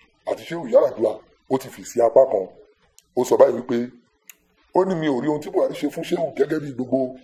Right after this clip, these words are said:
ohun tí Shehu ṣe fún un láti dúró tì í àti láti ràn án lọ́wọ́." Tàfídà rò pé wọ́n fi ọgbọ́n orí Buhari ṣòfò gẹ́gẹ́ bí gómìnà ìpínlẹ̀ Borno, nítorí náà ó fi jẹ mínísítà fún epo rọ̀bì àti alága àkọ́kọ́ fún àjọ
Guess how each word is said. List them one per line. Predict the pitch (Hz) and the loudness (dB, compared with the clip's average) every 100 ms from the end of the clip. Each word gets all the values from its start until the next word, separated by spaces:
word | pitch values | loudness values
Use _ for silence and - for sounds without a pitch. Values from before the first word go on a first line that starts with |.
| _ - | _ -6
ohun | 127 135 | -6 -4
tí | 170 | 0
Shehu | 175 139 | 0 2
ṣe | 135 | -4
fún | - 139 | -2 2
un | 147 | 4
láti | 160 | 2
dúró | 120 156 156 | 0 0 0
tì | - | -4
í | 98 120 _ _ - | -14 -20 _ _ -10
àti | 104 120 | 0 6
láti | 156 113 | 6 4
ràn | 104 | 0
án | |
lọ́wọ́." | 135 139 139 135 - _ _ _ _ _ _ _ _ - | 0 2 0 -2 -10 _ _ _ _ _ _ _ _ -2
Tàfídà | 101 143 208 | 0 4 4
rò | 202 | 4
pé | - 135 156 - - _ 131 | 0 0 0 -4 -16 _ 4
wọ́n | 156 | 4
fi | - 139 | 4 0
ọgbọ́n | 135 143 | 2 0
orí | 147 | 0
Buhari | 117 110 139 | 0 2 2
ṣòfò | 165 165 127 107 - _ - | 2 0 0 -8 -12 _ 0
gẹ́gẹ́ | 156 165 | 2 2
bí | 147 | 0
gómìnà | 156 190 165 | 0 0 -2
ìpínlẹ̀ | - 160 147 | 0 2 4
Borno, | 123 113 113 139 - _ _ - | 2 -2 -6 -10 -12 _ _ -8
nítorí | 156 165 180 | -2 -2 2
náà | 175 143 - _ - | 2 2 -4 _ -2
ó | 160 | 0
fi | 147 | 2
jẹ | 151 | -2
mínísítà | 180 196 190 - | 0 4 4 4
fún | 147 | 0
epo | 143 151 | 2 2
rọ̀bì | 135 - 107 - _ _ - | 0 -2 -10 -16 _ _ 2
àti | - - | 2 6
alága | 147 185 143 | 6 6 6
àkọ́kọ́ | 117 131 170 | 4 4 4
fún | 175 | 6
àjọ | 160 139 | 4 6